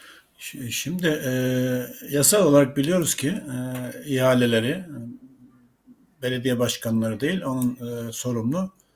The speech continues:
yardımcılarının başkanlığındaki komisyonlar yürütür. Yani bu, e, belediyeler yasasında, e, ha-, hakim bir, e, maddedir.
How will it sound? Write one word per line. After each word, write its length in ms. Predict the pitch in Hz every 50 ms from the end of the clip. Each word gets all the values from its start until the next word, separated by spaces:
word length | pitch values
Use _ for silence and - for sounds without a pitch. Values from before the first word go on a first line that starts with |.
| _ _ _ -
yardımcılarının 960 | 131 131 135 131 120 131 135 135 123 123 120 127 127 127 127 127 123 117 113
başkanlığındaki 800 | 113 107 - - - 113 110 113 110 110 113 113 113 113 185 180
komisyonlar 600 | - 170 170 160 151 - 160 151 143 143 135 123
yürütür. 400 | 107 92 87 85 - - - 95
Yani 320 | 107 113 110 104 98 101 101
bu, 180 | 107 107 - _ _ _ _ _ _ _ _ _ _ _ _
e, 360 | 113 104 104 104 104 107 98 107
belediyeler 480 | 110 117 113 113 123 117 113 117 113
yasasında, 580 | 110 104 98 - 98 90 - - 101 113 135 139
e, 280 | 131 - - - 135
ha-, 560 | 123 117 117 117 113 117 - 117 110 110 107 -
hakim 480 | - 110 113 110 110 - 123 117 113 120
bir, 200 | 131 123 - 135 127
e, 160 | 120 120 120
maddedir. 680 | 117 113 117 123 120 120 - - 113 95 110 143 - -